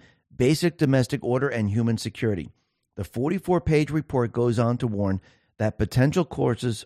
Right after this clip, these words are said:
for such civil unrest could include another terrorist attack, unforeseen economic collapse,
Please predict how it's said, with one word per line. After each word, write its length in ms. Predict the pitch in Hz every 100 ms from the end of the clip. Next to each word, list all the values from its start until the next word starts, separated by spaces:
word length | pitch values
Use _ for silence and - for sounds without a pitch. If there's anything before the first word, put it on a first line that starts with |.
| _
for 160 | 104
such 340 | 90 135 151 -
civil 320 | 147 131 151
unrest 380 | 139 127 104 - - _ _
could 200 | - 175
include 460 | 202 196 - 160 165
another 480 | 127 110 113 120 143
terrorist 420 | - 131 120 110
attack, 440 | 123 123 120 - _ _ _ _ _
unforeseen 840 | 117 135 185 - 190 175 - 165 170
economic 480 | 139 135 131 120 110
collapse, 560 | - 98 98 139 -